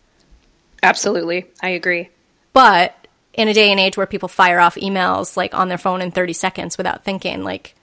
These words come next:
Speaker 2: sometimes I feel like a grandma with this stuff. <laughs>
Speaker 1: <laughs> I, you know, I agree. And, you know, I think what, I, I think someone would rather read a very well put together long email than have to email back with you ten times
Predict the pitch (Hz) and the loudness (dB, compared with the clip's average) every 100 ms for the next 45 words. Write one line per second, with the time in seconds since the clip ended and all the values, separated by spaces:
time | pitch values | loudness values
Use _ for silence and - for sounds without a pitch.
0 | _ _ _ _ _ - 202 202 185 170 | _ _ _ _ _ -6 -2 -2 -2 -4
1 | 180 170 170 156 180 180 175 - _ - | -4 -4 -4 -4 -2 -2 -4 -6 _ -12
2 | - 185 - - - 302 - 226 277 254 | -8 -8 -6 -8 -4 -2 0 -2 -4 -4
3 | 226 180 226 311 214 311 320 320 - 508 | -4 0 2 2 0 -2 -4 -10 -6 -4
4 | - 294 - 285 - - - - 269 269 | 0 2 2 2 0 -4 -10 -2 0 0
5 | 330 359 320 359 415 302 370 247 269 285 | 2 2 2 -2 -4 -8 -8 -8 -10 -8
6 | 349 302 311 359 359 240 - _ _ _ | -2 -2 -2 -8 -8 -10 -10 _ _ _
7 | _ - 208 190 233 311 440 - - 277 | _ -10 -8 -4 -4 -4 -10 -12 -10 -6
8 | 262 208 202 202 214 226 202 - - 196 | -6 -6 0 0 2 -2 -6 -12 -12 -8
9 | 190 175 180 175 180 202 208 202 202 - | -6 -4 -6 -2 2 4 4 0 -4 -14
10 | _ - 185 196 190 202 - 190 180 180 | _ 0 4 4 2 -6 -6 0 0 2
11 | 180 175 170 175 190 202 180 196 185 170 | 0 0 0 0 0 0 -2 0 2 0
12 | 165 180 180 185 - - 190 180 - _ | 0 -2 2 0 0 -8 -8 -8 -12 _
13 | _ - 208 208 185 180 175 180 180 - | _ -8 -4 0 0 2 0 0 -10 -12
14 | 170 - 175 165 160 156 175 - | -12 -8 -6 -4 -4 -6 -10 -14